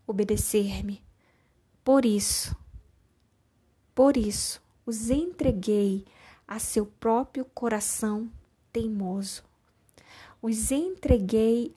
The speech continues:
ao seu próprio coração teimoso, a fim de que seguissem seus intentos e desejos.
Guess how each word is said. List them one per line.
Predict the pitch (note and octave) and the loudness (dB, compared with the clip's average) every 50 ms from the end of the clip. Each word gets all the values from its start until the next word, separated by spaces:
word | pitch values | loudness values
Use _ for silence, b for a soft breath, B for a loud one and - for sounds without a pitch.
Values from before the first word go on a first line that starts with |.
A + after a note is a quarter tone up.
| - | -6
ao | - A3+ A3+ A#3 | -4 -2 -2 -2
seu | A#3 - - A3+ G#3 | -2 -2 -2 -2 -4
próprio | G#3 _ - A3+ A#3 A#3 C4 C4+ - - C4+ B3 | -4 _ -4 -2 -2 -2 -2 -4 -6 -10 -10 -10
coração | - - - A#3+ G#3+ G#3 G#3 - - - - A#3 A#3+ C4 C4 - _ _ _ _ _ _ | -10 -8 -6 -4 -4 -2 -4 -2 -4 -2 -2 -2 -2 -4 -6 -12 _ _ _ _ _ _
teimoso, | - C4 B3+ C4+ C#4 B3+ A3+ G#3 G#3+ G#3+ A3 A3 G3+ - - G#3 G3 - _ _ _ _ _ _ _ _ _ _ _ _ b b b b b b b b b b b b b b | 0 0 0 0 -2 -2 0 2 2 2 2 0 -2 -4 -8 -8 -10 -12 _ _ _ _ _ _ _ _ _ _ _ _ b b b b b b b b b b b b b b
a | - A3+ A3+ | -8 -8 -6
fim | - - C4 | -2 -2 -2
de | B3+ - | -2 -2
que | - B3+ | -6 -6
seguissem | - - - C4 A#3 G3+ G#3 G#3 G3+ G3+ G3+ - A3 G#3+ | -6 -2 0 0 0 0 -2 -2 -2 -2 -2 -2 -4 -4
seus | A3 - - - G3 G3 F#3+ G#3 | -4 -4 0 0 0 0 0 0
intentos | G3+ G3 G3+ - - A3+ A#3 B3 C4 B3+ - - C#4 C4 - - - - - _ _ _ _ _ _ - | -2 -4 -4 -4 -4 -4 -2 -2 -4 -6 -8 -12 -10 -10 -10 -12 -12 -14 -16 _ _ _ _ _ _ -10
e | A#3 | -6
desejos. | G3 A3 A3 G#3+ - G3+ F3+ E3+ F#3 G3 - A3 - - - - - | -2 -2 -2 -2 -2 -4 -6 -6 -6 -8 -10 -10 -8 -8 -6 -8 -8